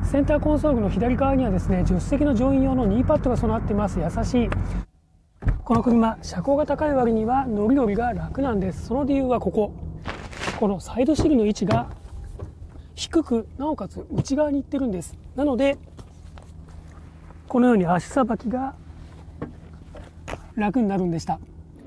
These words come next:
この車、前方視界も例のボンネットでいいんですけれども、実は左後ろ、このウィンドウがですね、先代よりも大きくなったおかげで、非常にこちらの視界もいいんです。また、この手の車ではですね、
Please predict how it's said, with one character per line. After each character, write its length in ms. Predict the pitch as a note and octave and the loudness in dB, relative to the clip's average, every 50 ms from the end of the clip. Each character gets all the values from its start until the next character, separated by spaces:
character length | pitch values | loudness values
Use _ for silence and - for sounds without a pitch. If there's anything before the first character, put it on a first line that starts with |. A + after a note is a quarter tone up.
| - - - | -14 -6 -4
こ 100 | - A3 | -2 0
の 80 | A3 A#3 | 0 0
車、 360 | - A3 A3+ A3+ A3+ G3+ F3+ | 0 2 2 2 2 0 0
前 240 | D#3+ - G#3 A3 C4 | -2 0 2 2 2
方 240 | B3 D#4 D#4 D#4 | 2 2 0 0
視 80 | - - | 0 -2
界 160 | - C4+ A#3 | -2 0 0
も 160 | A3+ A3+ G#3+ | 0 0 2
例 160 | A3 C4 C4+ A#3 | 2 2 2 2
の 100 | G#3 F3 | 0 0
ボ 140 | F3 G3+ | 0 0
ン 60 | G#3 A3 | 0 -2
ネ 80 | A3 | -2
ッ 20 | A3 | -2
ト 120 | - G#3 | -2 -2
で 200 | F3 A3+ B3 D4+ - - | 0 0 0 -2 -2 -2
い 100 | A#3 A#3 | -2 -2
い 20 | |
ん 60 | A3+ | 0
で 80 | F3+ F3 | -2 -4
す 80 | - | -6
け 80 | - F#3 | -6 -6
れ 60 | D#3+ D#3 | -4 -2
ど 80 | D#3 | -2
も、 160 | F3 G3+ G3+ | -2 -2 -2
実 260 | E3 E3+ E3+ - D4+ D4 | -2 -4 -4 -2 -2 -2
は 120 | - - - - - - - - - - - - - | -2 -4 -8 -20 -20 -20 -20 -20 -20 -20 -20 -20 -8
左 320 | - A#3 G3 A3 C4 D4 | -4 -2 -2 0 0 0
後 280 | D4+ C4 - C#4+ B3+ - | 0 0 0 -2 -4 -4
ろ、 60 | - _ - _ - - - - - - - - - - - - - - - - - - - - - - - - - - - | -6 _ -20 _ -20 -20 -20 -20 -20 -20 -20 -20 -20 -20 -20 -20 -20 -20 -20 -20 -20 -20 -20 -20 -20 -20 -20 -20 -20 -12 -4
こ 140 | - A3 | 0 0
の 100 | A3+ C4 | 2 2
ウ 60 | B3+ B3+ | 2 2
ィ 120 | C4+ B3+ | 2 2
ン 60 | B3+ | 2
ド 80 | B3 C4 | 2 2
ウ 40 | B3 | 0
が 80 | B3 G#3 | 0 -2
で 80 | F#3 | -2
す 100 | - G3 | -4 -4
ね、 60 | F3 | -6
先 200 | D#3+ - G#3 A3+ | -4 -2 -2 -2
代 160 | A#3+ C4+ C4+ C#4 | 0 0 -2 0
よ 60 | C#4 | 0
り 80 | B3+ | 0
も 180 | G#3+ F#3+ F#3 A#3 | 0 0 0 -2
大 60 | C4 | -2
き 100 | - - | -4 -4
く 60 | - | -4
な 80 | A#3 A3 | -4 -4
っ 40 | G#3+ | -2
た 100 | - A3 | -2 -4
お 60 | G3 | -4
か 100 | F#3 G#3+ | -2 -2
げ 80 | G3+ G#3+ | 0 0
で、 220 | A3 A#3+ A#3+ G3+ - - - - | 0 0 -2 -4 -8 -16 -12 -8
非 100 | - F3+ | -6 -4
常 160 | C4+ C#4 D4 | -2 0 0
に 80 | C#4+ | 0
こ 120 | - C4 B3 | 0 -2 -4
ち 100 | - C4+ | -2 -2
ら 40 | C4 | -2
の 80 | C4 | -2
視 120 | A#3+ - - | -2 -2 -2
界 100 | C4 B3 | -2 0
も 80 | B3+ | 2
い 40 | C4 | 2
い 40 | B3+ | 2
ん 60 | A#3+ | 2
で 100 | A3+ A3 | 0 0
す。 180 | G#3+ - - _ _ _ _ _ _ _ _ - - _ - - - - - - | -2 -4 -12 _ _ _ _ _ _ _ _ -20 -20 _ -20 -20 -20 -20 -14 -8
ま 100 | - G#3 | -6 -2
た、 140 | - A#3 G#3+ | 0 0 0
こ 80 | G#3+ A#3 | 0 0
の 80 | C4 | -2
手 100 | B3 - | 0 -2
の 80 | C#4 C4+ | -2 -2
車 300 | - A#3+ B3 A#3 A#3+ A3+ | 0 0 0 0 0 -2
で 80 | A#3+ A#3 | -2 -4
は 80 | G#3 | -4
で 80 | G3+ F#3 | -6 -6
す 100 | - G#3 | -4 -4
ね、 320 | G#3 G#3+ G#3 G3+ F#3 E3 | -4 -2 -2 -4 -4 -6